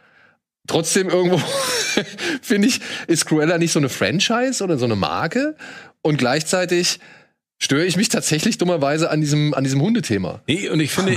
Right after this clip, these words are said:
Speaker 2: ja, nee, ja, aber ich muss ja auch
Speaker 1: Also,
Speaker 2: sagen
Speaker 1: das ist paradox, ich weiß, es, es klingt blöd, so, ja, aber, ähm, warum mache ich da einen Unterschied? Also, warum, warum, äh, fühle ich mich da irgendwie komisch,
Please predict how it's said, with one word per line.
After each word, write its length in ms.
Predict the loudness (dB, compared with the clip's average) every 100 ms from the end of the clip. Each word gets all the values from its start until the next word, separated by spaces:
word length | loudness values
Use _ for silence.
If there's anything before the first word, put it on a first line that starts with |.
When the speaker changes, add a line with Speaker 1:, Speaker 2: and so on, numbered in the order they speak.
| 0
Speaker 2:
ja, 140 | -2 -2
nee, 180 | 0 0 0
ja, 80 | 0
aber 140 | 0
ich 80 | 0
muss 180 | 0 0
ja 160 | 0
auch 100 | 0 0
Speaker 1:
Also, 200 | 0 0
Speaker 2:
sagen 200 | 0 0
Speaker 1:
das 100 | 0
ist 340 | 0 -2 -2
paradox, 420 | 0 0 0 0
ich 120 | 0
weiß, 220 | 0 0 0
es, 80 |
es 180 | 0 0
klingt 200 | 0 0
blöd, 260 | 2 0 0
so, 320 | 0 0 2
ja, 160 | 0 0
aber, 320 | 0 0 0 -6 -18 -4
ähm, 280 | -2 0 -2 -6 -20 -8
warum 400 | -2 0 2 2
mache 160 | 2
ich 80 | 2
da 80 | 0
einen 80 | 0
Unterschied? 480 | 0 0 0 -2 -2
Also, 200 | 0 0
warum, 420 | 0 0 0 2
warum, 480 | 2 2 2 2 2
äh, 160 | 0
fühle 240 | 0 0 0
ich 100 | 0
mich 120 | 0
da 160 | 0 0
irgendwie 200 | 0 -2
komisch, 640 | 0 0 2 2 0